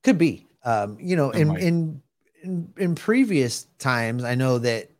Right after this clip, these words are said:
Speaker 1: the Reds put effort into Indianapolis. So,
Speaker 2: It's true, too.
Speaker 1: uh, but, you know, they had a presence in Indianapolis. So that could very well be all that it is. But,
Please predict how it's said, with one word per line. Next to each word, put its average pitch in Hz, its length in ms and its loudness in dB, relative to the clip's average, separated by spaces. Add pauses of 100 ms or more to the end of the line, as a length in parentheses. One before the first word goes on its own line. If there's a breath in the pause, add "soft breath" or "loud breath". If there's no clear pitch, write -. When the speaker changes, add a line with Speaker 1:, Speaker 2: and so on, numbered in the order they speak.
(200)
Speaker 1:
the 139 140 -4
Reds 131 240 0
put - 380 -2
effort 131 320 -4
into 123 360 -6
Indianapolis. 98 640 -12
So, 101 440 -6 (300 loud breath)
Speaker 2:
It's - 120 -14
true, 95 220 -10
too. - 140 -20
Speaker 1:
uh, - 80 -12
but, 139 180 0
you 147 100 0
know, 127 140 0
they 127 100 2
had 131 140 2
a 120 40 -4
presence 123 460 2
in 104 100 -6
Indianapolis. 95 600 -8
So 113 140 -2
that 139 200 2
could 156 200 6
very 135 240 6
well 127 200 4
be 107 200 -4
all 104 240 2
that 98 160 -8
it 92 120 -10
is. 90 280 -10
But, 101 400 -4